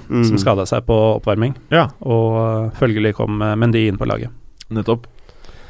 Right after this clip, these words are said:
Speaker 3: Er det noe svekka bakre rekke her, Preben?
Speaker 1: Ja, altså, Danilo har jo ikke vært så god som man hadde trodd han skulle bli i Real Madrid. Jeg, jeg tror fortsatt det kan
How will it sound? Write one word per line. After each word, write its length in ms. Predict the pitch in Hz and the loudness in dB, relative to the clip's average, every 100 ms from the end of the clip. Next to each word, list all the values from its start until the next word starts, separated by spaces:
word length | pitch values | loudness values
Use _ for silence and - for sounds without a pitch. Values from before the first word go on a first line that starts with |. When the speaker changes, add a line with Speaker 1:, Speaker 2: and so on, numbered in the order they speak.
| - | 0
Speaker 3:
Er 120 | 135 139 | 4 4
det 100 | 165 | 6
noe 1000 | 180 117 120 135 147 151 151 151 147 151 | 4 6 6 6 6 4 4 4 4 2
svekka 920 | - - 151 - - - 113 123 131 131 | -2 -4 -2 -4 -4 2 6 6 6 6
bakre 400 | 135 - 117 120 | 4 2 0 2
rekke 280 | 117 - 113 | 2 2 2
her, 380 | 104 107 110 107 | 4 4 2 2
Preben? 320 | 110 175 311 - - - - - - | 2 2 -2 -10 -20 -20 -20 -4 2
Speaker 1:
Ja, 120 | 175 | 4
altså, 120 | 143 | 4
Danilo 560 | 139 139 127 107 120 117 | 4 6 6 6 6 6
har 140 | 104 98 | 6 6
jo 100 | 98 | 4
ikke 840 | 98 107 104 101 101 98 101 98 | 2 4 6 6 6 6 6 4
vært 140 | 95 - _ - | 2 -4 _ -10
så 280 | - 110 104 | -2 0 2
god 180 | 98 92 | 0 -4
som 180 | - 104 | 0 4
man 200 | 101 101 | 4 4
hadde 300 | 98 95 104 101 | 2 2 0 0
trodd 340 | - 107 104 | -2 -2 0
han 140 | 104 104 | 0 0
skulle 380 | - 107 95 95 | 0 0 2 0
bli 300 | 95 95 95 | 0 0 0
i 580 | 95 98 98 98 98 - | 0 2 2 2 2 4
Real 220 | 104 101 | 4 6
Madrid. 420 | 104 110 123 170 160 | 6 4 6 4 4
Jeg, 220 | 151 151 | 4 6
jeg 160 | 156 160 | 4 4
tror 120 | 151 | 2
fortsatt 340 | - 113 120 113 | 2 0 0 2
det 140 | 101 | 2
kan 140 | 107 | 0